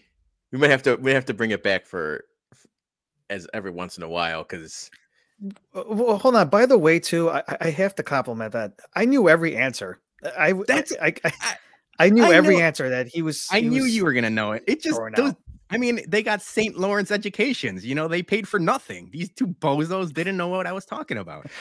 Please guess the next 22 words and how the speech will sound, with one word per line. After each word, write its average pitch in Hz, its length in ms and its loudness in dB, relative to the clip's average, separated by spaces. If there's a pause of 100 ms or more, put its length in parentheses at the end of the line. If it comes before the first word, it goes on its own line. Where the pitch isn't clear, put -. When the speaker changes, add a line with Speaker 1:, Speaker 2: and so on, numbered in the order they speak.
(160)
Speaker 1:
Dude, 339 320 6
I 302 140 4
was 349 260 0
busy 254 420 2
slinging 262 560 2
porn 302 320 4
all 220 100 6
the 185 120 2
time. 175 260 4
You 185 60 -2
think 233 160 0
I 233 60 4
had 233 180 0
time 240 220 0
to - 40 -2
pay 226 240 2
attention 220 400 -2
to 196 80 0
history 208 360 -2
in 170 180 -8
history 208 320 -2
class? 247 400 -2